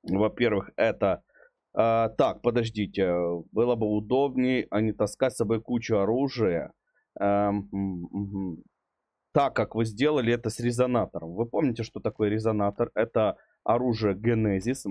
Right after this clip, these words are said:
которым мы пользуемся. И, конечно же, как только прочность у этого оружия заканчивается, то есть, получается, патроны заканчиваются, мы можем лёгенько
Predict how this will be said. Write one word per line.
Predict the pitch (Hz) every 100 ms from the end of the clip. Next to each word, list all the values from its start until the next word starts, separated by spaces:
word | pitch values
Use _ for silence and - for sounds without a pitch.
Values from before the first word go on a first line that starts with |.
| -
которым | 117 113 131 117 107
мы | 107
пользуемся. | - 151 185 170 135 - 113
И, | - 151 175
конечно | 127 113 113 - 95
же, | 95
как | 107 107
только | 113 104 98
прочность | 110 120 113 95 -
у | 104
этого | - 98 101
оружия | 104 98 95 87
заканчивается, | 104 - 123 170 135 127 117
то | - 110
есть, | -
получается, | 104 104 - 104 101
патроны | - 107 110 110 104
заканчиваются, | 98 - 98 92 - 90 - 90 - - _ _
мы | 117 156
можем | 127 120 117 104
лёгенько | 101 110 123 104 98 - 104 139